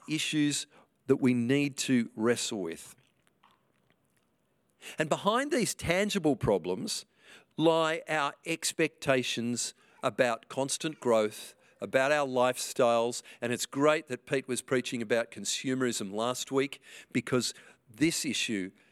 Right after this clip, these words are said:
is, comes out of our attitudes to the world that we live in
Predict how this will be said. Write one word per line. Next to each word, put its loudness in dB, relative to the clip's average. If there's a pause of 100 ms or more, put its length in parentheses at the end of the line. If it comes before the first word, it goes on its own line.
(280)
is, -4 (560)
comes -2
out -2
of -6 (220)
our -2 (100)
attitudes -4
to -8
the -2
world 2
that -6
we -4
live -4
in -8